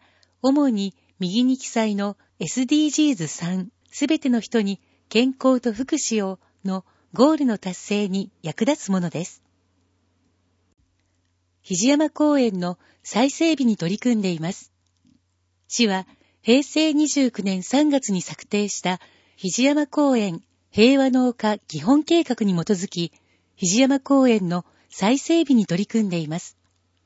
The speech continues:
今年六月、同公園の中心に位置するエントランス広場が完成しました。問い合わせ、制作企画課、電話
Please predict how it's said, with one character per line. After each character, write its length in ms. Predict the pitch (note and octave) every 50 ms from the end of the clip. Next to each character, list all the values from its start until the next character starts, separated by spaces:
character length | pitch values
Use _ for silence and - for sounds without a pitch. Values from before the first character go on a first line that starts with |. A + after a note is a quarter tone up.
| _ _ _ _ _ _ _ _ _
今 120 | _ - -
年 200 | A#3+ A#3 - B3
六 220 | B3+ A#3 - - A3
月、 340 | A#3 A3+ - - A3+ G3+ - _ _ _ _ _ _ _
同 260 | G3 C4 D4 D4+ C#4+ -
公 280 | _ - A#3 B3 B3+
園 240 | B3 A#3+ A#3 A3 A3
の 200 | G#3+ G#3+ A3 G#3
中 340 | - _ - - A3+ C4 D4+
心 320 | - - - D#4+ D#4 D4+
に 80 | D4+ D4+
位 40 | D4+
置 140 | C#4 -
す 140 | - - G3+
る 160 | F#3 F3+ F3 - _ _ _ _ _ _ _
エ 100 | G3 G#3
ン 80 | A#3+ C4+
ト 140 | - D#4
ラ 80 | D4+ D#4+
ン 80 | E4 D#4+
ス 160 | - - D#4
広 200 | - D#4+ E4 D4+
場 120 | B3+ A3
が 100 | E3+ E3
完 220 | - - F3+ F#3 G3+
成 180 | - G#3 G3+
し 160 | G3 - -
ま 80 | F3+ F#3+
し 120 | - -
た。 180 | - - - - - _ _ _ _ _ _ _ _ _ _ _ _ _ _ _ _ _ _ _ _ _ _ _ _ _ _ _ _
問 200 | - G#3 A3 G#3+
い 60 | A3
合 60 | G#3+ G#3+
わ 60 | G#3
せ、 280 | - - G3 F#3+ F#3 - _ _ _ _ _
制 260 | _ - - A3+ C4 C#4+
作 300 | - - C#4+ - - -
企 140 | - - -
画 220 | B3 A#3 - -
課、 240 | _ - G3+ G#3+ - _ _ _ _ _ _ _ _ _ -
電 240 | G#3 G#3+ G#3 G#3
話 180 | G3 G3 F#3+ F#3+